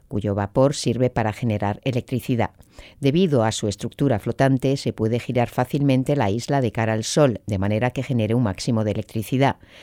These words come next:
Y para no tener que conectar la isla al continente, la electricidad generada servirá para la producción de hidrógeno que podría almacenarse en la isla antes de ser transportado a otros lugares.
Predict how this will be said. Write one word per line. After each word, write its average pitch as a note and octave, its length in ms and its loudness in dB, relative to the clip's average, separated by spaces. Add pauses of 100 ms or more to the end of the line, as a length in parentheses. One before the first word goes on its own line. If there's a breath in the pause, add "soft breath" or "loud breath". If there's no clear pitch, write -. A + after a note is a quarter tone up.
(220 loud breath)
Y C3+ 100 -2
para G#2+ 180 2
no D3 140 2
tener D#3 320 2
que G#2 120 -4
conectar A2 460 -2
la G#2 160 0
isla A#2+ 240 -2
al G#2 100 -8
continente, A#2 680 0 (320 loud breath)
la B2 120 0
electricidad B2+ 640 0
generada G#2+ 520 0
servirá B2+ 500 -2
para A2+ 160 -2
la G2 140 -4
producción D3 600 0
de A2 100 0
hidrógeno B2 600 0 (300 loud breath)
que D3 120 -2
podría C#3+ 320 2
almacenarse A#2+ 680 0
en C#3 80 2
la G#2+ 100 0
isla B2 400 -2
antes D#3+ 320 0
de A#2+ 120 0
ser C3 180 -2
transportado A#2 800 -2
a A2 100 0
otros G#2 320 0
lugares. A2 560 -2